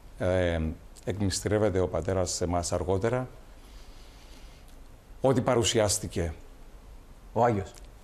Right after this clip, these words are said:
Speaker 1: ο Άγιος και του είπε, «Νίκο,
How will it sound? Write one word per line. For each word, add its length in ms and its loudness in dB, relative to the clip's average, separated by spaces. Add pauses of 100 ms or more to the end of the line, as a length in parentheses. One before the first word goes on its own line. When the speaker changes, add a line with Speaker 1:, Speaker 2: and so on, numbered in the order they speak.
(280)
Speaker 1:
ο 100 -2
Άγιος 440 2 (300)
και 140 0
του 100 4
είπε, 360 2 (240)
«Νίκο, 640 0